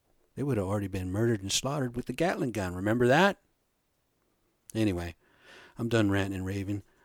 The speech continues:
I hope everybody has a great week. And don't forget to vote. If you got any voting going on where you're at, you better vote.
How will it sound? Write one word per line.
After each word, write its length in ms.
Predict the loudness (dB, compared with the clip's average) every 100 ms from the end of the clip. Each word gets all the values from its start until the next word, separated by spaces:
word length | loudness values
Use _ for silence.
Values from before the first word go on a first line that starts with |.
| -4
I 60 |
hope 180 | -2 -2
everybody 380 | -2 -2 -4 -6
has 220 | -4 -6
a 60 | -4
great 260 | -2 -2
week. 240 | 0 0 0
And 80 | -2
don't 200 | -2 -2
forget 240 | -2 -4
to 80 | 4
vote. 340 | 6 6 4 -8 _
If 140 | -10
you 40 | -2
got 120 | 0
any 160 | 0
voting 320 | 2 2 2 2
going 200 | 4 4
on 160 | 2
where 120 | 2
you're 140 | 2 4
at, 260 | 4 0 -6 _ _
you 60 | -4
better 240 | -2 0
vote. 420 | 4 6 6 2